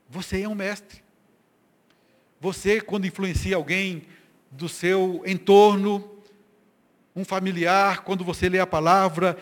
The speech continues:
e explica ali a palavra de Deus, você está exercendo a função de mestre. Mestre não é para poucos. Mestre é para o corpo vivo de Cristo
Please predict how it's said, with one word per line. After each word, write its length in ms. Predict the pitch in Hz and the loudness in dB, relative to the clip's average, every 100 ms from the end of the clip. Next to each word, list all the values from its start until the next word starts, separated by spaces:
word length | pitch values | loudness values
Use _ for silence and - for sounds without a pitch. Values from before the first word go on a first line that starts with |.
| - 175 | -10 -2
e 80 | |
explica 400 | 185 - 185 214 | -2 -2 -2 -2
ali 120 | 185 185 | 0 0
a 60 | |
palavra 300 | 185 180 180 | 0 -2 -2
de 60 | 151 | -4
Deus, 460 | 147 202 202 - - - - | 0 0 0 -6 -16 -20 -8
você 280 | 196 - | -6 0
está 220 | 226 - 226 | -2 0 -2
exercendo 680 | 196 180 - 254 320 302 | 0 -2 2 2 2 0
a 60 | 262 | -2
função 380 | - 202 - 208 | -2 -6 -2 -2
de 120 | 175 | -2
mestre. 600 | 151 165 147 - 151 127 - - | 0 0 0 -6 -12 -14 -14 -16
Mestre 600 | 160 185 285 320 302 294 | -4 4 6 6 4 -4
não 180 | 294 277 | 2 4
é 120 | 254 | 4
para 260 | 254 233 214 | 2 0 -2
poucos. 920 | - - 202 151 - - 107 - - _ _ _ _ _ | -4 4 4 4 -4 -18 -18 -20 -20 _ _ _ _ _
Mestre 540 | 151 180 202 196 - | -4 2 2 0 -4
é 60 | 185 | -6
para 240 | 180 180 | 0 0
o 80 | 180 | 0
corpo 800 | 165 - 254 285 262 233 254 - - | -2 0 4 4 2 -6 -8 -10 -16
vivo 380 | 131 196 170 | -4 -4 -4
de 100 | 165 | -8
Cristo 560 | 165 - 160 160 - 156 | -10 -6 -4 -6 -8 -14